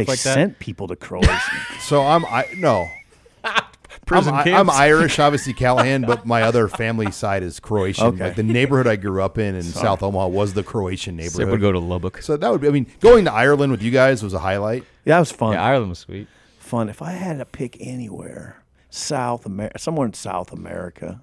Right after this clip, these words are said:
Speaker 1: somewhere warm.
Speaker 3: I thought you were gonna say, like, Tijuana. <laughs>
Speaker 1: No, done that. <laughs> One time's enough. Um,
Speaker 3: Shreveport.
Speaker 1: somewhere s-, South America,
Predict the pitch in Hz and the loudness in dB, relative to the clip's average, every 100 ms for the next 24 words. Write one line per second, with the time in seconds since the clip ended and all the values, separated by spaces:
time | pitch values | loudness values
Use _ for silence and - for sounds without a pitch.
0 | _ _ _ _ 170 160 95 87 87 85 | _ _ _ _ 0 2 0 -6 -12 -10
1 | - 127 107 95 90 101 90 - 120 92 | -6 -4 -4 -6 -6 -6 -8 -8 -6 -6
2 | 73 - 101 - - - - - 127 95 | -4 -6 -6 -12 -16 -20 -16 -4 -2 -2
3 | - - - 117 131 107 82 - - 160 | -10 -16 -4 -2 0 -2 -2 -4 -2 2
4 | 151 139 - 151 147 - - 110 131 135 | 2 2 -2 -2 -6 -4 0 2 2 2
5 | 135 131 123 104 98 - - - - - | 2 2 0 0 -2 -6 -20 -20 -20 -20
6 | _ - 147 143 143 139 131 147 131 - | _ -12 -4 0 2 0 0 2 0 2
7 | 127 123 127 - 165 151 123 107 - - | 0 0 -2 -8 -4 -2 -2 -4 -10 -10
8 | 95 98 92 87 87 90 92 87 | -6 -6 -6 -10 -12 -12 -12 -16